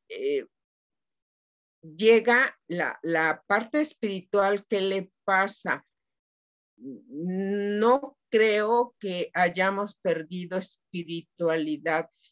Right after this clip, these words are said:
sino que tuvo que recubrirse de los, eh,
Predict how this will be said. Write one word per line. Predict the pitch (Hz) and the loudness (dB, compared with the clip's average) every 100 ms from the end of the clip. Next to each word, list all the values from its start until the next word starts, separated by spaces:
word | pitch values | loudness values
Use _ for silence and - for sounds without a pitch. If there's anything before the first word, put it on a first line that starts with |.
| _ | _
sino | - - 180 185 180 170 | -16 -8 -4 -2 -2 -2
que | 175 - - | -4 -4 -6
tuvo | 220 247 302 | 0 2 2
que | - 202 | 2 0
recubrirse | 175 175 165 - 165 156 156 190 214 214 - - 190 202 285 _ _ _ _ _ | 2 0 -2 -8 -8 -6 -4 -2 -2 -2 -4 -2 0 0 -4 _ _ _ _ _
de | 160 180 185 185 | _ -2 0 2
los, | 180 175 170 175 170 - - - - | 0 2 4 4 2 -6 -18 -20 -20
eh, | 127 147 156 | -12 -8 -8